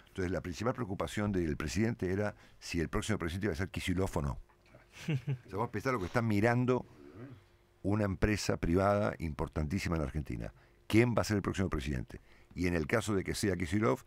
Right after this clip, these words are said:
si yo creía que ese Kicillof, eh,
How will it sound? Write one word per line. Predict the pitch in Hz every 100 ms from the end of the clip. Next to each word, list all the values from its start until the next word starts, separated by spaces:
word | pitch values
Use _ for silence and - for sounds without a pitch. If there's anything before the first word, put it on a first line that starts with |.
| -
si | - -
yo | 80 104
creía | - 98 101 90
que | - 90
ese | - 76 - -
Kicillof, | 87 85 85 113 - - - - - _ - -
eh, | 69 76 76 69 71